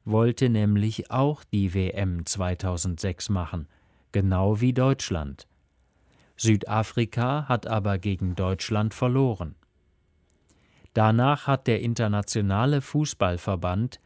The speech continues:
sieben Millionen Euro vom D F B gefordert. Der internationale Verband heißt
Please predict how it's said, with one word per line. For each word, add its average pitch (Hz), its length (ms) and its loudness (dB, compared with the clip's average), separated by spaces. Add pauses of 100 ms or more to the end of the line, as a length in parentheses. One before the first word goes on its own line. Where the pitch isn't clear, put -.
(200)
sieben 139 520 0
Millionen 117 640 2
Euro 110 640 -2 (220)
vom 101 340 2
D 101 160 0
F 98 220 -6
B 113 300 2
gefordert. 80 720 -6 (960)
Der 104 180 2
internationale 101 1000 2
Verband 113 600 0
heißt 113 400 -2